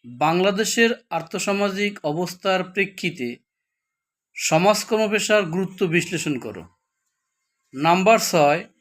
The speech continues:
পঠিত বিষয় হিসেবে সমাজকর্মের গুরুত্ব দিন, দিন বৃদ্ধি পাচ্ছে উক্তিটি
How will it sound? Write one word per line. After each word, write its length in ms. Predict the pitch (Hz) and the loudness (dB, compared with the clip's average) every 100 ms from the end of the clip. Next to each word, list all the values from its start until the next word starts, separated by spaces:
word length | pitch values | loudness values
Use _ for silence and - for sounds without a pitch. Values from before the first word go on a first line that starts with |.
| _ _ _ _ _ - | _ _ _ _ _ -8
পঠিত 440 | 185 180 233 - | -6 0 -2 0
বিষয় 460 | 233 196 175 - 233 | 0 2 2 4 6
হিসেবে 500 | 233 214 160 131 127 - _ _ _ - | 6 4 2 0 -2 -8 _ _ _ -10
সমাজকর্মের 840 | - 156 170 196 196 220 214 220 | -4 0 2 0 -2 -2 0 0
গুরুত্ব 760 | 175 190 190 - - 202 196 202 _ _ _ _ - 147 | 0 -4 -6 -10 0 2 2 -2 _ _ _ _ -18 -4
দিন, 340 | 170 175 131 - - _ _ - | 2 2 2 -6 -18 _ _ -10
দিন 340 | 165 208 208 170 | -2 0 0 0
বৃদ্ধি 520 | 185 156 196 240 285 _ _ _ _ - | -2 0 2 2 -2 _ _ _ _ -4
পাচ্ছে 400 | 175 165 139 120 | -4 -2 -6 -8
উক্তিটি 580 | 233 160 - 180 233 247 | -8 -10 -8 -4 -4 -4